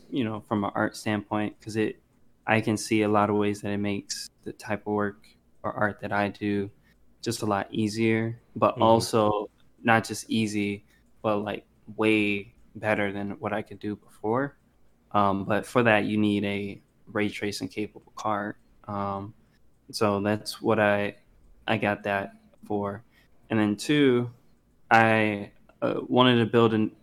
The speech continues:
Speaker 1: a P C mo-, mainly just to make my, I guess, uh, workflow easier. 'Cause I
Speaker 2: Mm-hmm.
Speaker 1: mostly work on laptops and, um, 'cause it, you know, it's portable. And that works. It gets,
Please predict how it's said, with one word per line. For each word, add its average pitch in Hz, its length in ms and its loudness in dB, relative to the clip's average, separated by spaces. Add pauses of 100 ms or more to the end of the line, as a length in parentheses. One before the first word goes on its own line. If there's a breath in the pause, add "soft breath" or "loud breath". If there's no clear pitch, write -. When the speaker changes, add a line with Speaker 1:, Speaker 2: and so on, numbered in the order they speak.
Speaker 1:
a 113 240 -4
P 113 220 -4
C 104 480 -4 (380)
mo-, 127 640 0
mainly 135 500 4
just - 400 -8
to 113 100 -2
make 104 380 -2
my, 101 500 -6 (200)
I 117 60 -14
guess, 104 320 -14
uh, 104 380 -10 (840)
workflow 113 600 0 (160)
easier. 120 500 0 (400 soft breath)
'Cause 117 140 -4
I - 220 2
Speaker 2:
Mm-hmm. 117 80 8
Speaker 1:
mostly 120 320 6
work 110 240 2
on 104 100 2
laptops 104 680 -2
and, 104 480 -4
um, 101 500 -6 (260)
'cause 104 200 -8
it, 101 240 -10
you 110 120 -8
know, 98 120 -8
it's 95 80 -14
portable. 101 600 -2 (460 soft breath)
And 139 140 6
that 147 180 8
works. 123 340 2
It 113 60 0
gets, 117 460 -6